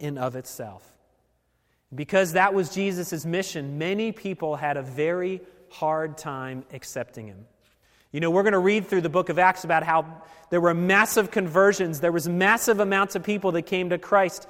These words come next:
but there was an equally massive amount of people that rejected Jesus and rejected his followers because they didn't want to embrace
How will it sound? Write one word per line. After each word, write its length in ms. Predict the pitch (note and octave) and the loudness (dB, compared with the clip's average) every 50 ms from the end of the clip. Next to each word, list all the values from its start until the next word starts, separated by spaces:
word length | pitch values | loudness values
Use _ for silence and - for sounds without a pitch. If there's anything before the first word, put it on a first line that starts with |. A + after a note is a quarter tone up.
| - - - - - - | -20 -20 -20 -10 -4 -2
but 100 | F3+ D#3+ | 0 4
there 140 | G3+ A3+ | 6 8
was 160 | A3+ G#3+ F3+ F#3+ | 8 6 6 4
an 80 | F#3+ | 2
equally 420 | G#3+ C4+ C4+ - A3 G#3+ G3+ G#3 G#3 | 2 2 0 0 0 0 2 2 2
massive 500 | F#3+ F#3+ G3 G#3 A3+ A3 - A#3 G#3+ G3+ | 2 2 2 2 2 2 0 0 0 2
amount 300 | G3+ G3 G3 G3 G3+ G3+ | 2 0 0 0 0 0
of 80 | F#3+ | -2
people 320 | - - G#3+ G#3+ - F#3+ F3 | -2 -4 -4 -2 -2 0 0
that 140 | F#3+ F#3 | 0 0
rejected 600 | F#3+ G3 F#3+ D3 C#3+ F3 F#3+ G3+ F#3+ - G3+ E3+ | 0 0 0 0 0 -2 -2 -2 -4 -8 -10 -10
Jesus 600 | D3 C#3+ F3 F#3+ G#3 F#3+ - A#2+ - - - - _ _ _ _ _ _ _ _ _ _ _ - | -8 -8 -8 -8 -8 -10 -12 -14 -14 -16 -20 -20 _ _ _ _ _ _ _ _ _ _ _ -12
and 160 | C#3+ D#3+ D#3+ | -8 -4 -4
rejected 500 | E3+ D3+ C3+ E3 F#3 G3+ G3 - G3+ F3 | -4 -2 0 0 0 0 0 -2 -4 -2
his 220 | F3+ F#3 F3+ - | -2 -2 -6 -6
followers 760 | - - F3+ E3+ F3+ F3+ E3 C#3+ B2 G#2+ G2 G2 - - - _ _ _ _ _ _ _ _ _ _ _ _ _ _ _ _ | -6 -4 -2 0 0 0 -2 -4 -6 -8 -12 -14 -18 -20 -20 _ _ _ _ _ _ _ _ _ _ _ _ _ _ _ _
because 300 | - E3 - F#3 D#3+ C3 | -10 -8 -6 -6 -4 -2
they 140 | F3+ F#3+ G#3+ | 0 2 2
didn't 220 | A#3+ A#3+ A3 G#3+ | 2 2 0 -2
want 160 | G3+ G#3 G3+ | -2 -4 -4
to 80 | G3 F3+ | -6 -6
embrace 680 | E3 E3 D#3 C#3+ D3 D#3 E3 D#3+ D#3 D3+ - - - | -8 -10 -8 -6 -4 -4 -2 -2 -4 -6 -8 -14 -16